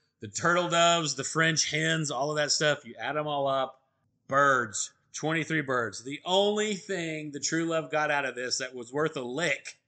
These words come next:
was six golden rings, which I'm okay with that. I mean, is it really? Actually, now that I think about it, it's five golden rings. So there you go. But I'm okay with the five golden rings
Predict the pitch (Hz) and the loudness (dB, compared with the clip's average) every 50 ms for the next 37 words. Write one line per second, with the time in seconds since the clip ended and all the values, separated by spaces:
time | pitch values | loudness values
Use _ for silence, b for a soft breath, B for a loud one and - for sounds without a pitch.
0 | _ _ - 143 135 139 139 139 139 131 131 131 127 123 131 - _ - - - | _ _ -8 -4 0 2 4 4 4 4 2 2 0 -4 -10 -12 _ -8 -6 -2
1 | - - 160 156 147 - - - - - - - _ _ _ _ _ _ _ _ | 2 4 4 4 4 2 0 0 0 -2 -4 -8 _ _ _ _ _ _ _ _
2 | - 120 131 131 131 127 117 117 117 113 107 104 104 98 _ _ - 117 120 113 | -6 -2 -2 0 0 0 0 -2 -2 -4 -4 -10 -16 _ _ _ -12 -10 -8 -8
3 | 110 107 101 95 92 - - 151 185 208 196 - - - 294 320 359 381 320 330 | -8 -8 -10 -12 -14 -10 -2 2 4 4 4 4 0 0 0 2 2 2 2 0
4 | 339 330 330 330 330 330 269 - - - - - 262 269 285 302 311 320 320 311 | 0 0 0 0 0 -2 -4 -8 -12 -10 -8 -4 -2 2 2 2 2 2 0 -4
5 | 311 302 294 277 - - - 254 262 262 262 247 170 127 107 - _ _ 135 139 | -4 -4 -6 -6 -8 -6 -4 0 2 2 4 4 2 0 -2 -6 _ _ -4 -4
6 | 143 147 156 160 160 160 156 156 151 139 _ B B B B B B B B B | -4 -2 -2 -4 -4 -4 -4 -4 -6 -8 _ B B B B B B B B B
7 | B _ - 185 190 190 170 190 196 185 160 185 208 240 254 262 269 269 269 269 | B _ 2 2 4 4 4 2 2 2 2 -2 -2 0 0 0 0 0 0 -2
8 | 269 269 269 269 269 269 254 240 240 233 233 240 240 247 247 240 226 226 220 196 | -2 -2 -2 -4 -4 -6 -10 -12 -16 -18 -20 -20 -20 -20 -16 -12 -6 -4 -2 0
9 | 180 185 196 - - 165 151 135 131 117 _ _ _ _ _ - 147 143 143 139 | 0 0 0 -2 -4 -4 -4 -4 -4 -8 _ _ _ _ _ -10 -4 -2 -2 0
10 | 135 120 143 139 123 117 113 107 - - - - - - 156 165 165 156 147 131 | 0 -2 -4 -4 -2 -4 -4 -4 -6 -8 -12 -10 -4 0 2 4 4 4 2 0
11 | 120 113 104 104 _ _ 101 104 95 87 85 87 - - - - 123 113 107 101 | -4 -10 -12 -12 _ _ -20 -20 -20 -20 _ -20 -20 -16 -12 -8 -8 -6 -6 -8
12 | 98 - _ _ _ _ _ _ _ - 143 151 147 127 117 104 87 - _ _ | -12 -16 _ _ _ _ _ _ _ 0 2 4 4 4 0 -4 -6 -10 _ _
13 | _ _ _ - 131 139 156 180 214 220 - - 208 214 208 185 170 - - 180 | _ _ _ -4 0 2 4 4 4 2 2 2 0 2 2 0 -2 0 4 6
14 | 175 175 170 151 156 156 147 127 135 147 147 135 117 98 - - | 6 6 4 2 -2 -4 -4 -4 -4 -4 -4 -4 -6 -8 -12 -16